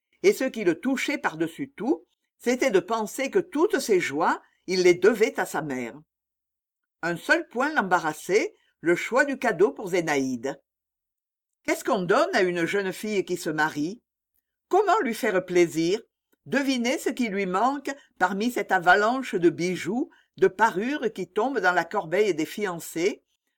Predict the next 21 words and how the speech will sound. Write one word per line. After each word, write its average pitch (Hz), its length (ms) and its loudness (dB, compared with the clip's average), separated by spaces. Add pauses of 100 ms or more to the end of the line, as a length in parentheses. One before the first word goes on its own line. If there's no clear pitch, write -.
(120)
comme 208 220 2
l'adieu 208 440 0
définitif 220 840 -2
de 170 100 0
toutes 294 340 -4
les 208 140 4
puérilités, 202 1040 -2 (380)
de 190 100 8
toutes 302 360 0
les 254 180 0
coquetteries 226 600 0
de 202 80 2
leur 165 200 0
jeunesse. 143 600 -4 (840)
Il 180 160 2
aurait 180 120 6
fallu 262 360 0
voir 190 320 0
ce 226 120 -2
qu'elle 185 220 0
avait. 135 400 -2